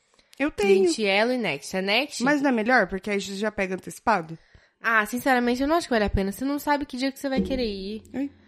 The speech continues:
Speaker 2: Isso fui eu. É, você não sabe
Speaker 1: Ah, mas você já tem que escolher o dia?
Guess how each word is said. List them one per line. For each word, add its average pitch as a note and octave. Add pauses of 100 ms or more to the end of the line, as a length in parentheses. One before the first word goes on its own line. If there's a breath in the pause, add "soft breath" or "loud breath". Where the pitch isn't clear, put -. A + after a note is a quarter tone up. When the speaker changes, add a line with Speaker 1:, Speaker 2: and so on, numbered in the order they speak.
(100)
Speaker 2:
Isso -
fui A3
eu. E3 (300)
É, F#3
você G#3+
não A3+
sabe A3
Speaker 1:
Ah, A#3+
mas A#3
você G3
já A3
tem B3
que -
escolher G#3+
o F#3
dia? A#3